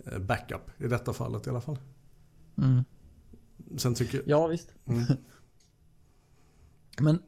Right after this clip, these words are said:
Speaker 2: men om vi säger så här då, de här med, eh, skräckmekanikerna. Vad får de för konsekvenser för rollpersonens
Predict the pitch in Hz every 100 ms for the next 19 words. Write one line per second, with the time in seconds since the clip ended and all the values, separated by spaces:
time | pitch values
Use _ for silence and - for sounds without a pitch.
0 | - 156 165 165 156 156 160 156 127 147
1 | 160 147 143 131 - 151 - - - 143
2 | - 139 120 113 110 104 - 139 160 -
3 | - - - - - 139 139 - 156 151
4 | 135 139 127 - 131 139 - 120 113 107
5 | - 156 - 127 117 117 - _ _ _
6 | _ - 139 127 117 117 117 113 - -